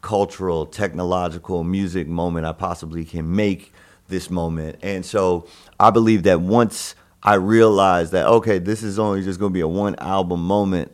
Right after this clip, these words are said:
I had to recalibrate and say, "Okay, what do I do now?" And I think also that really had to do with the fact that, um, you know,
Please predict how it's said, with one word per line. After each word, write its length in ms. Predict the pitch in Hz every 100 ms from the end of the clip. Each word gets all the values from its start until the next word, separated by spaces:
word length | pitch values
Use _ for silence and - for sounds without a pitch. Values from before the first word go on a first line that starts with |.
| -
I 100 | 95
had 200 | 98 90
to 60 |
recalibrate 800 | 90 98 - 117 107 101 92 85
and 140 | 82 80
say, 140 | 85
"Okay, 260 | 90 92 82
what 160 | 90
do 120 | 90
I 120 | 85 82
do 180 | 85
now?" 360 | 82 87 76 73 - - -
And 140 | 120
I 60 | 120
think 220 | 160 123
also 380 | 120 127 123 107
that 200 | 107 104
really 260 | 107 104
had 140 | 104 87
to 80 | 95
do 180 | 101 98
with 180 | 92
the 100 | 90
fact 340 | 90 90 87 82
that, 300 | 90 85 -
um, 420 | 87 85 85 80 - _
you 140 | - 110
know, 260 | 98 87